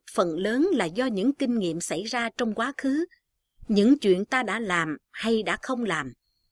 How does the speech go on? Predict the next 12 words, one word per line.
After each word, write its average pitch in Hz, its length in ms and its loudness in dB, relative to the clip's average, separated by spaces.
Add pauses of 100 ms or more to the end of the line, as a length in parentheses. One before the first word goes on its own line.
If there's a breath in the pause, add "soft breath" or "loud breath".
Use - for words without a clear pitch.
(180)
tất 370 200 6
cả 190 220 0
những 233 260 2
thứ 320 160 4
ta 277 140 0
ước - 280 -2
muốn 285 300 4
thực - 200 -4
hiện 170 240 0
trong 240 180 -2
đời, 160 340 -2 (500)
nhưng 220 280 6